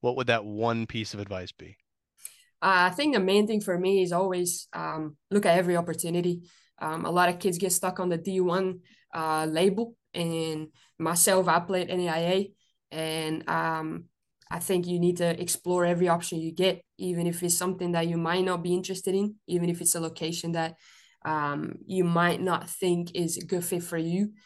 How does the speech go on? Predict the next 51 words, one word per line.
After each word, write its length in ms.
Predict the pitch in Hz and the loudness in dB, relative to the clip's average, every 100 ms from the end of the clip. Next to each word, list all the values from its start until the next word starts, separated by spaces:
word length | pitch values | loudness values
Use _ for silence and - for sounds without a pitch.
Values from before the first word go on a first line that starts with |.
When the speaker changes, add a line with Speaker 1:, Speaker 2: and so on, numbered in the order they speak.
| _ _ _ | _ _ _
Speaker 2:
Um, 320 | - 147 160 - | -10 -8 -8 0
I 120 | 165 | 2
would 140 | 170 | 4
say 160 | 175 170 | 4 4
still 240 | 170 180 | 4 2
go 400 | 175 170 165 - - | 4 4 2 -2 -4
look 280 | 180 190 190 | 0 0 0
at 100 | 196 | 0
the 80 | |
school, 540 | 190 - 190 185 175 175 | 0 2 4 4 0 -4
speak 260 | - - 196 | -10 -8 -2
to 100 | 190 | -2
the 60 | 170 | 0
coach, 380 | 175 175 185 | 2 2 0
because 360 | 170 170 170 160 | -4 -2 0 0
you 120 | 170 | 2
never 200 | 180 180 | 2 2
know. 300 | 175 175 151 - - - _ | 2 0 -2 -8 -20 -20 _
Um, 440 | 151 147 147 147 156 | -8 -4 -2 -4 -8
you 140 | - 156 | -10 -4
can, 240 | 160 156 | -2 -4
you 120 | - | -6
can, 300 | 170 160 165 - | -4 -4 -4 -8
you 100 | 170 | -6
can 100 | 170 | -2
fall 220 | 175 175 | 2 4
in 100 | 170 | 4
love 160 | 175 170 | 4 2
with 100 | 175 | 0
a 40 | |
program 760 | 175 185 180 185 185 190 185 - - | 2 2 4 4 4 2 -2 -10 -6
without 400 | 175 175 170 165 | 0 4 4 4
realizing 540 | 185 185 185 185 190 | 4 6 4 4 0
that 120 | 170 | -2
it's 160 | 170 165 | -4 -4
the 80 | 165 | -2
right 200 | 165 170 | -2 -4
fit. 300 | - 180 - | -4 -4 -4
And 120 | 165 | -6
at 100 | 165 | -4
the 80 | 170 | -2
end 120 | 165 | -2
of 60 | 165 | 0
the 80 | 165 | 0
day, 140 | 165 | 0
that's 200 | 165 170 | 0 -2
what 100 | 170 | -2
you 60 | 160 | -2
need 140 | 160 | -2
to 60 | 165 | -2
do. 260 | 165 160 | -2 -2